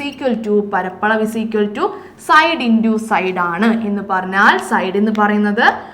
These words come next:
റൂട്ട് ടെൻ into റൂട്ട് ടെൻ ആണ് അല്ലേ. ഇവരെല്ലാവരും റൂട്ട് ടെൻ ആണ് നമ്മളിപ്പോൾ കണ്ടുപിടിച്ചല്ലേ. എത്രയാണ് റൂട്ട് ടെൻ into റൂട്ട് ടെൻ? അറിയാലോ, നമ്മൾ പഠിച്ചിട്ടുണ്ടല്ലോ. എത്രയാണ്,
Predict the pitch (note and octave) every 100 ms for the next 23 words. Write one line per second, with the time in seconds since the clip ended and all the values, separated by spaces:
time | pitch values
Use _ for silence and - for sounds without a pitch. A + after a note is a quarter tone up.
0 | - E4+ G4+ G4+ F#4 C4+ B3+ B3 A3+ G#3+
1 | G3+ G3+ D4 G4+ C4 G#3 G3 G3 F#3+ F#3
2 | F3+ F3+ A3 A3 G#3 F#3 G3+ G3+ G#3 A#3+
3 | C#4 C4+ C4+ C#4 B3+ C4 C4 C4+ C4 B3+
4 | B3+ A#3+ A#3+ B3+ G#3+ G#3+ A3 F#3+ F#3+ A3
5 | B3 - - - D#4+ E4 D#4+ E4 D4+ C#4
6 | D#4 D4+ C#4+ C#4 C#4 C4+ B3+ C4+ C4+ C4+
7 | C4+ - - - C4+ C#4 C#4 C#4 C4+ C4
8 | C4+ A#3+ A3+ C4+ C4+ C4 C4 C4 - -
9 | - A3+ C#4+ C4 B3+